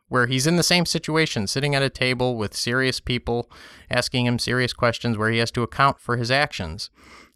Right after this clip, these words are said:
Uh, I love that we never meet the two men who flank him. Perhaps they are guidance counselors or something like that. They seem really displeased at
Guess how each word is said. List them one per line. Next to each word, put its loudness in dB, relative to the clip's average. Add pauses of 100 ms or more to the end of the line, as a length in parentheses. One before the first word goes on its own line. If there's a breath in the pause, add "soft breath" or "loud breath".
Uh, 4 (2500 soft breath)
I 6
love 8
that 4
we 2
never 4
meet 0
the -4
two -2
men 2
who -2
flank 0
him. -4
Perhaps 0
they 2
are 2
guidance 0
counselors 0
or 0
something -2
like 0
that. -4 (1300 loud breath)
They 0
seem 2
really 4
displeased -2
at -2